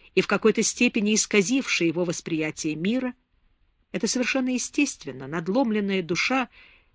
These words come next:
никогда не воспримет окружающее так же, как здоровая. С другой стороны, честный художник может работать лишь в том случае, если его совесть чиста,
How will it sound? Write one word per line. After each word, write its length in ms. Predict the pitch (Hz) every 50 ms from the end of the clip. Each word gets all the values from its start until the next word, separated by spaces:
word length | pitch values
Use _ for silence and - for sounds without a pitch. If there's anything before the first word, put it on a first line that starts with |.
| _ _ _ _
никогда 680 | 185 214 285 330 - _ - 277 269 233 208 208 311 294
не 140 | 220 190 170
воспримет 580 | 160 170 - - - 180 202 180 180 170 -
окружающее 800 | 170 160 - 170 170 147 170 190 196 185 175 - - - 170 160
так 300 | - _ 185 196 196 180
же, 100 | 175 180
как 200 | 175 - 180 170
здоровая. 640 | 151 139 139 160 165 156 151 147 143 143 - - - _ _ _ _ _ _ _ _ _ _ _ _ _ _ _ _ _ _ _
С 140 | 156 143
другой 400 | 139 165 165 170 151 190 233 262
стороны, 540 | 247 - - - 208 196 185 160 156 - - _ _ _ _ _ _ _ _ _ _ _ _ _ _ _ _ _ _ _ _ _ -
честный 560 | _ - - - 240 285 277 - - 277 269
художник 640 | 254 - - 214 175 214 254 269 254 - 240 240 - -
может 300 | 190 214 226 233 - -
работать 480 | 190 180 160 202 233 - - 185 -
лишь 180 | 170 170 160 -
в 60 | -
том 220 | - 214 277 294
случае, 600 | 269 - - 247 220 175 - - - 123 113 - _ _ _ _ _ _ _ _ _ _ _ _ _ _
если 360 | - 143 175 180 - - - 190
его 180 | 175 185 208
совесть 500 | 190 - - 208 233 202 202 - - -
чиста, 500 | - - 147 - - - - 147 143 -